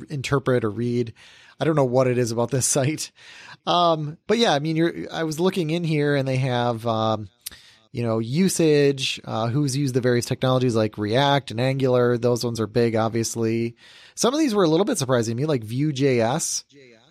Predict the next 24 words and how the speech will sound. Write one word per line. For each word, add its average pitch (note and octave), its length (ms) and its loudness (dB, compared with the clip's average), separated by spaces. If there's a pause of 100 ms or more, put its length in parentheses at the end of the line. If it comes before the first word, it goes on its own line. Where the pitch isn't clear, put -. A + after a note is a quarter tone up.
um, C3+ 680 2
was, C3 540 2
was C#3 140 -2
pretty C#3+ 200 0
significant. C#3 540 -2
I C3+ 40 0
mean, C3 100 0
there C3+ 60 2
was C3+ 100 2
actually F3+ 220 2
a B2 40 0
big C#3 340 0
category A#2+ 560 2
of, G#2+ 180 2
u-, A#2 220 -2
of B2 180 -2
"I've A2 300 0
used B2+ 320 0
it B2 160 0
and A#2 220 -6
would A2 140 -4
use A2+ 220 -4
it G#2+ 80 -6
again." A2+ 500 -2